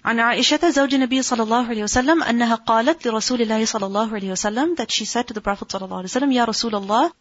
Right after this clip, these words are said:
O Messenger of Allah, إن indeed صفية, صفية بنت حيي قد حاضت. She has started her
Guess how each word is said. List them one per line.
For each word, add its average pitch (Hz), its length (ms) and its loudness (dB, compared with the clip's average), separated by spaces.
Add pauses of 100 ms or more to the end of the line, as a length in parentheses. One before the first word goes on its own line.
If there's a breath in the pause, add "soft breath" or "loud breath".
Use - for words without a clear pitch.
(280)
O 226 80 2
Messenger 233 460 2
of 190 80 -4
Allah, 214 340 0 (220)
إن 285 280 4
indeed 233 540 0
صفية, 233 800 0
صفية 214 580 -6 (420)
بنت 262 440 2
حيي 208 880 0 (800)
قد 302 180 2
حاضت. - 800 -2 (140)
She 285 300 2
has 285 160 2
started 214 380 -2
her 240 260 -2